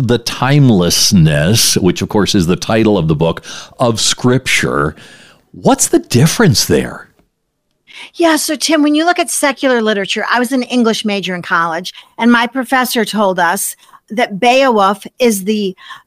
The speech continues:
Speaker 2: grandest piece of literature ever written. Well, no, it's not.
Speaker 1: Hmm.
Speaker 2: Tim, I couldn't pronounce one word in Beowulf. Shakespearean sonnets, you know, romanticists love them, but to the common ear,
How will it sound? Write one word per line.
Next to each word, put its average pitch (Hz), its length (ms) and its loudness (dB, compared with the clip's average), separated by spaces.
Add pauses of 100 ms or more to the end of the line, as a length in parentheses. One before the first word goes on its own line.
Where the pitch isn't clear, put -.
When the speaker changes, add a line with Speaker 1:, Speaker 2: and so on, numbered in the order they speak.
Speaker 2:
grandest 254 920 0
piece 190 560 -6 (240)
of 220 160 0
literature 233 680 0
ever 208 260 0
written. 175 480 -4 (340)
Well, 277 160 4
no, 262 280 4
it's - 280 -4
not. 175 520 -4
Speaker 1:
Hmm. 175 260 4 (540)
Speaker 2:
Tim, 311 280 4
I 277 120 2
couldn't 311 260 2
pronounce 247 420 0
one 226 280 4
word 269 380 2
in 180 160 -6
Beowulf. 151 680 -6 (320)
Shakespearean 277 840 2
sonnets, 269 540 0
you 277 100 0
know, 254 180 2
romanticists 240 920 0
love 190 240 0
them, 202 260 -2 (360)
but 254 180 0
to 240 120 -4
the 233 120 -2
common 254 480 0
ear, 254 500 0